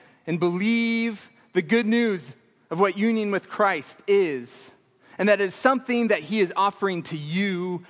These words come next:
right now specifically. He is, he is saying that he climbed on the cross for your sins. He is saying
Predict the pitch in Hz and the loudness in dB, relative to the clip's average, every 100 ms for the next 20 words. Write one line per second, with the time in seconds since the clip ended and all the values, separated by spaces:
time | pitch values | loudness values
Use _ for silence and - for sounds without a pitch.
0 | - 151 180 170 147 139 123 120 120 _ | -4 0 0 -2 -4 -2 -4 -6 -10 _
1 | _ - 135 - 135 - - 104 - _ | _ -14 -12 -8 -8 -10 -14 -14 -16 _
2 | _ _ _ _ _ _ _ _ _ - | _ _ _ _ _ _ _ _ _ 0
3 | 233 220 - - - - 240 262 262 254 | 2 0 -4 -20 -20 -2 2 2 2 -2
4 | - 196 - 240 254 240 190 196 196 - | -2 -2 2 2 4 2 0 -2 -6 -12
5 | _ - - 185 180 - - 247 269 269 | _ -6 2 2 0 -10 0 2 2 0
6 | 240 240 233 220 214 175 - 214 185 170 | 0 2 2 0 0 -2 0 2 2 2
7 | - - - - - 185 165 180 220 220 | -6 -20 -20 -6 0 2 2 2 4 4
8 | 220 214 180 _ - - 208 160 117 107 | 2 0 -4 _ -8 0 0 0 -6 -10
9 | - - - _ _ _ _ - - 233 | -20 -20 -20 _ _ _ _ -20 -2 0
10 | 254 226 247 254 254 247 | 0 0 2 2 0 -2